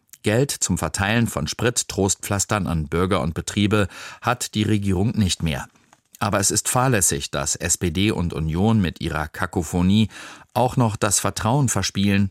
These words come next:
dass die Regierung gemeinsam zügig zu sachgerechteren Lösungen findet“, heißt es im Münchner Merkur.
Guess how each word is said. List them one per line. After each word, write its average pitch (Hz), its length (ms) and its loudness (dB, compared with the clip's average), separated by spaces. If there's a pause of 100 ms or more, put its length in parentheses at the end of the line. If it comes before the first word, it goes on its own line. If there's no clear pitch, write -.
dass 78 220 -4
die 67 180 -4
Regierung 85 720 0
gemeinsam 90 640 0
zügig 117 440 0
zu 98 140 0
sachgerechteren 90 880 -2
Lösungen 101 480 2
findet“, 76 460 -2 (420)
heißt 80 260 -2
es 85 160 0
im 95 180 -2
Münchner 90 360 0
Merkur. 90 500 -2